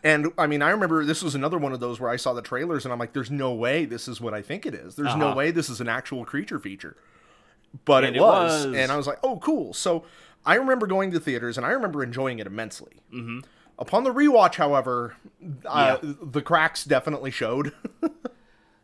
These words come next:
Speaker 2: Yeah.
Speaker 1: So you're, you're kind of, <laughs> like,
Speaker 2: I was
Speaker 1: you're
Speaker 2: in-,
Speaker 1: nodding
Speaker 2: I
Speaker 1: along
Speaker 2: had,
Speaker 1: with a lot of this.
Speaker 2: I had problems staying focused on this.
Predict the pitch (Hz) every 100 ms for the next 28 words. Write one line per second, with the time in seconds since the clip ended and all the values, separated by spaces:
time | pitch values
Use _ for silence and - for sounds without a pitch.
0 | _ - 107 95 - - - - 127 127
1 | 123 143 156 143 127 117 156 - 220 151
2 | 185 156 156 151 147 147 143 139 139 135
3 | 127 131 131 160 147 - 220 143 208 233
4 | 208 180 156 165 151 156 170 156 139 -
5 | 147 135 127 117 110 107 160 151 - 156
6 | 165 202 208 -